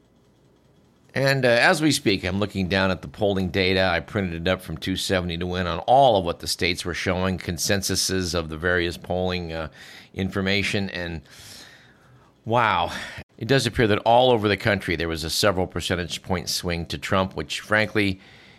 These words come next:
frankly is hard to understand. Another poll they were just showing on the networks was, uh, a look at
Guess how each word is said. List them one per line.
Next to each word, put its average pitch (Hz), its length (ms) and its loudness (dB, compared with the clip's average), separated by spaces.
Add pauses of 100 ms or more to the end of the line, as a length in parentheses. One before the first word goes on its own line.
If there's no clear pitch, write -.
(120)
frankly 98 360 0
is 95 140 -4
hard 104 300 2
to 95 100 6
understand. 85 720 -2 (600)
Another 104 220 2
poll 101 280 4
they 90 100 4
were 90 100 2
just 87 220 -2
showing 92 340 2
on 90 140 0
the 92 80 2
networks 92 580 -2
was, 82 300 -2
uh, 80 340 0 (300)
a 98 80 2
look 110 200 2
at 101 200 0